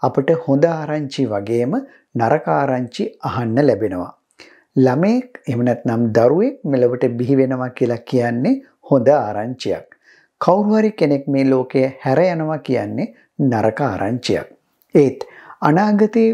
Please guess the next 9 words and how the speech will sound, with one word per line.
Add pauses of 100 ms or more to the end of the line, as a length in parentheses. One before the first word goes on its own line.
(140)
උපදින (120)
ළමයි
ගැන (200)
අපට
අනාවැකි (100)
කියන්න (220)
අමාරුයි. (640)
මට
නම්